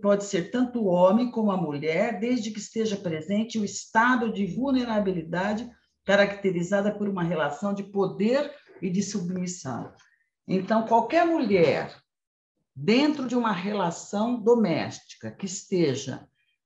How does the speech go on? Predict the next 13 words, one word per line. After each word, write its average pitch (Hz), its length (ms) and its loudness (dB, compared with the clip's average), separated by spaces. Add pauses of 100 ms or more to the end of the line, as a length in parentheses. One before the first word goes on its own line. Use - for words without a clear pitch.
numa 233 340 2
situação 202 800 0
de 160 140 -4
vulnerabilidade, 190 1400 2
de 143 120 -8
submissão, 233 1000 -2
seja 233 560 2
ela 127 260 2
com 180 200 -4
relação 170 680 -2
a 247 160 4
um 294 140 4
homem, 139 500 2